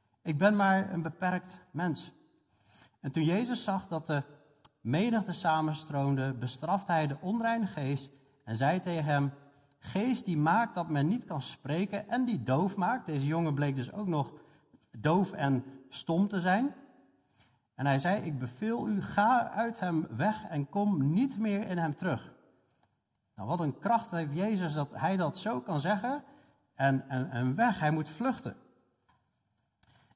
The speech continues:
En kom niet meer terug. Hè, we hadden toen in die preek over de demonen gezien ook dat demonen uitgedreven kunnen worden. En als iemand niet opnieuw geboren wordt en dat huis is leeg, dan gaat die demon, die gaat weg door dorre plaatsen.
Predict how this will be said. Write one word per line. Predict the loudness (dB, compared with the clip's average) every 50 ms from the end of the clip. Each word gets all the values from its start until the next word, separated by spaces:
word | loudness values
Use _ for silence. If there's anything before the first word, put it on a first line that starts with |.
| _ _
En | 2 4 4 4 2
kom | 0 0 0
niet | 0 0 0
meer | -2 -2 -2
terug. | 0 0 0 0 -2 -6 -12 -10
Hè, | -8 -6
we | -2 -2
hadden | -2 -2 -2 -2
toen | -2 0 0 2 0 0 -2 -6 -8
in | -8
die | -8 -8
preek | -6 -4 -4 -4 -4 -4
over | -4 -4 -2 -2
de | -2 -2
demonen | 0 2 2 2 2 2 2 2 2 0
gezien | 0 0 0 0 -2 -2
ook | -4 -6 -6 -4
dat | -4 -4 -4 -8 -14 -20 -20 -20 _ _
demonen | _ 0 2 4 4 4 4 4
uitgedreven | 4 2 2 0 -2 -6 -4 0 0 0 0 0 -2
kunnen | -4 -4 -4 -2 -2
worden. | 0 0 0 0
En | -2 -2
als | -4 -4 -2 0
iemand | 0 0 2 0
niet | 0 -2 -2 -4
opnieuw | -4 -2 0 2 2 0
geboren | 0 -2 -2 0 0 0 0 0
wordt | 0 2 0 0 -2 -4 -8 -18 -20 -20 _ _ _ _ _
en | -4 -2
dat | -2 0
huis | 2 2 2 2 2
is | 0 -4 -4
leeg, | -4 -2 -2 0 0
dan | -2 0
gaat | -2 -2 -2 -2
die | -2 -4
demon, | -2 0 0 2 2 2 2 2 2 0
die | 0 -2
gaat | -2 -4 -6 -2
weg | 0 0 0 0 0 -2
door | -4 -4 -2
dorre | 0 0 -2 -2
plaatsen. | -2 -2 -2 0 0 0 -2 -2 -4 -6